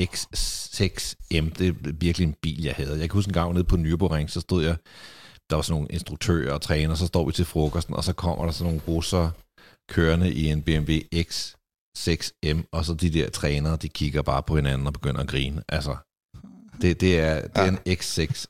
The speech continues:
Speaker 1: M i,
Speaker 2: Ja.
Speaker 1: i en nødskal. Men der er tre biler, der gerne må hedde, øh, M, for min, øh, efter min mening. Den ene, det er treeren, den anden, det er femeren, og så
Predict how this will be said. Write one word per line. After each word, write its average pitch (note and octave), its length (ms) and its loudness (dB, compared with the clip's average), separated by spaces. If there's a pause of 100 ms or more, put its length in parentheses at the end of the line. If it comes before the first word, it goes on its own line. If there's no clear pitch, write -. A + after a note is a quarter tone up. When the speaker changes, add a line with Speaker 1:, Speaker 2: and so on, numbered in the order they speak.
(100)
Speaker 1:
M D2 120 0 (200)
i, - 60 -4
Speaker 2:
Ja. - 240 4
Speaker 1:
i G2+ 80 2
en F2+ 60 4
nødskal. E2+ 380 2
Men G2+ 220 2 (260)
der G2+ 60 6
er F#2+ 180 4
tre C3+ 460 4
biler, F#2 280 2
der F2+ 100 2
gerne E2 240 0
må F2+ 100 2
hedde, E2+ 480 2
øh, C#2 220 -4 (960)
M, D2+ 140 0
for - 120 -4
min, D2 200 0 (340)
øh, C#2+ 180 -4 (140)
efter D#2 260 0
min G#2+ 200 8
mening. C#2 280 0 (600)
Den F2 140 6
ene, G2 260 4
det F2 140 2
er E2 80 2
treeren, D#2 580 -2 (500)
den E2+ 120 4
anden, D2+ 200 0
det D#2 120 -2
er - 40 -4
femeren, F#2 500 0 (300)
og F2+ 100 0
så G2 160 0